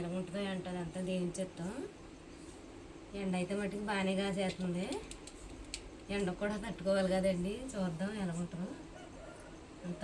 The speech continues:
దేవుని కృప. రైస్ అయితే పెట్టేసుకున్నాను పొయ్యి మీద, ఇంకా కూరగాయలు కూడా కోసేసుకుంటున్నాను.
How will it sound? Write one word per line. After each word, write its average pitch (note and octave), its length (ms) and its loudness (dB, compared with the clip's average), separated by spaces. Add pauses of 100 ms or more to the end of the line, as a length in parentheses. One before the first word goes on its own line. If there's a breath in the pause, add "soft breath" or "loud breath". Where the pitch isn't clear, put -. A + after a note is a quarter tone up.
(140)
దేవుని G3+ 280 4
కృప. G3 220 0 (2500)
రైస్ F#3+ 260 2
అయితే G#3 220 -2
పెట్టేసుకున్నాను G3+ 640 0
పొయ్యి F#3 200 4
మీద, F3 140 4 (120)
ఇంకా G3 180 -6
కూరగాయలు F3+ 380 4
కూడా F3 160 2
కోసేసుకుంటున్నాను. F3 760 2